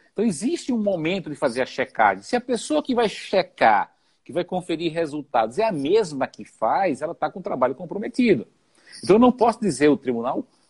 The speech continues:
como faz, ou fazer por eles. "Ó, Marco, vem cá, você conhece a licitação, vem aqui atuar como pregoeiro. Aí depois eu vou auditar essa mesma licitação que atuei." É por isso que a gente do controle não deve se envolver em atos de gestão.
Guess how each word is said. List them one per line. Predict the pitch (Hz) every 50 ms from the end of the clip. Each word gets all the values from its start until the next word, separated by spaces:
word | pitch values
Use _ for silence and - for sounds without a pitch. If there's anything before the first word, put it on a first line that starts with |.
| _ _
como | - - 214 226 220 208 170
faz, | - - 151 151 147
ou | 170 160
fazer | - - 214 214 208 170 131 135 190 240 247 214 -
por | - - 160 139
eles. | 127 120 110 101 95 98 95 -
"Ó, | 165 180 165
Marco, | 151 135 - - 139
vem | 139 156 156
cá, | - 175 170
você | 156 151 - 147 143
conhece | - 147 143 135 -
a | - 135
licitação, | 135 123 - 135 - 143 139
vem | 127 175 180
aqui | 170 - _ - 156 175 170 - _ _ _ -
atuar | 170 175 - 175 170 165 170
como | 156 190 180
pregoeiro. | - 165 170 175 202 180 143 120 107 - - _
Aí | - 131
depois | 147 160 - 196 196 151
eu | 202 240 254 254 196
vou | 147 190 202
auditar | 208 208 196 170 180 180 - 165
essa | 170 - - 165
mesma | 151 160 156 165
licitação | 160 151 - - 143 - - 143
que | 143 -
atuei." | 147 - - 165 107 170 - _ _ _ _ _ _ -
É | -
por | - 254 247 320
isso | 349 349 - 262 -
que | -
a | 196 139
gente | 127 143 135
do | - 131
controle | 113 - 123 120 135 135 147
não | 175 180 147
deve | 147 165 175 170
se | - - 180
envolver | 196 175 147 165 156 127 117 143
em | 160 180 160
atos | 143 143 160 - 175 170
de | 170 190
gestão. | 160 214 208 - - - 143 139 139 113